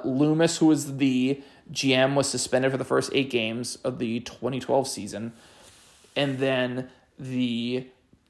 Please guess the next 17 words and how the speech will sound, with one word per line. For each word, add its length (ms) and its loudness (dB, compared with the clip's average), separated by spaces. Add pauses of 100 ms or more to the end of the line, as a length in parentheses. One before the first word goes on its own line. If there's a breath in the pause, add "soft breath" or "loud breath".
(140)
Vitt, 580 4
who 140 -4
was 180 2
basically 800 -2
one 260 -6
of 60 -4
the 100 -6
assistants, 720 -4 (380 soft breath)
he, 640 0
who 160 2
be-, 160 0
who 100 -10
became 440 0
the 100 2
interim 680 -4
head 400 -4
coach, 640 2